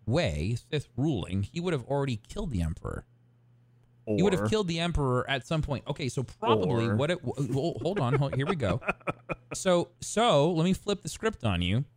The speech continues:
Speaker 1: Vader in the throne room sees that he is kicking his kid's ass.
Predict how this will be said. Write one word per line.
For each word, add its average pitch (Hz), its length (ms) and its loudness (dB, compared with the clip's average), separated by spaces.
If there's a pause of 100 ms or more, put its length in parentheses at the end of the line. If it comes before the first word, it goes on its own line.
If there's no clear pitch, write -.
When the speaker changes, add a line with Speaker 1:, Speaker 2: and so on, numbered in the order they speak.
(320)
Speaker 1:
Vader 185 400 2
in 156 180 0
the 147 80 2
throne 247 440 0
room 104 400 2
sees - 320 -4
that 175 140 -4 (160)
he 208 180 -6
is 185 140 -4
kicking 240 400 -6
his 202 240 -2
kid's - 340 -4 (100)
ass. - 540 -4